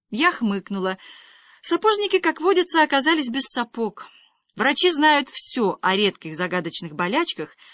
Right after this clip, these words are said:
а сделать прививку против вируса А не догадались. Да все газеты в один голос кричали о предстоящей эпидемии и советовали привиться. Но мне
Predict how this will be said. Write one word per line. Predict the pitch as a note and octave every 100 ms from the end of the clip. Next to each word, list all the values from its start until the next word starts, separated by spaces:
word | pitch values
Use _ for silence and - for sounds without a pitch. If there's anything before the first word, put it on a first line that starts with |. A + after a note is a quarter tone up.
| -
а | - F3
сделать | D#3 A3+ G#3
прививку | - G3+ G#3+ - E3+
против | E3+ F3 - -
вируса | E3+ E3 - - -
А | A3+ D#4 _ _
не | - E3
догадались. | F#3 G3 G#3 G3 D#3+ G#3+ F3 - _ _ _ _ _ _ _ _ _ _
Да | G3 C#4+
все | D4 F4
газеты | E4 D4+ G#3+ -
в | F3
один | E3+ F#3
голос | F3+ E3+ -
кричали | F#3 F3 F#3+ E3+ E3+ -
о | F#3+
предстоящей | A3+ - A#3 G3 E3+ - F3+
эпидемии | G#3+ - G3 C#4 A#3+ E3 D3+ -
и | F3+
советовали | - F3 F#3+ F#3+ F3+ F3
привиться. | F#3 F#3 D3+ - - C#3 _ _ _ _ _ _
Но | F3+ F3+ F#3
мне | F3+ G#3+ F4+